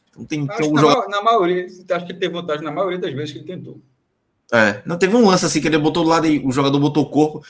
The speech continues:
Speaker 1: que é, é, foi uma crítica que eu fiz ele an-, no ulti-, no último jogo contra o Maranhão.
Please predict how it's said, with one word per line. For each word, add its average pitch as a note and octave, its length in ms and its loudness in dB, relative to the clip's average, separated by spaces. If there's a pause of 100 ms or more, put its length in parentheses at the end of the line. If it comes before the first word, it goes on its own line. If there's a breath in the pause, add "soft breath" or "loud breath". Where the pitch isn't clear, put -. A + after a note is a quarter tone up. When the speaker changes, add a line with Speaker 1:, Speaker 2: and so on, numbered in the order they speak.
(140 loud breath)
Speaker 1:
que E3 100 0
é, C#3 260 0
é, - 500 -8
foi - 220 -2
uma B2 60 -2
crítica C3+ 200 -2
que - 60 -4
eu C3 40 0
fiz B2+ 180 2
ele B2+ 180 4
an-, A#2+ 240 -2
no A#2 360 0
ulti-, C3 180 -6
no C3+ 80 0
último D3 260 0
jogo G#2+ 220 0
contra G2 140 -8
o G#2+ 40 -2
Maranhão. G2 320 -2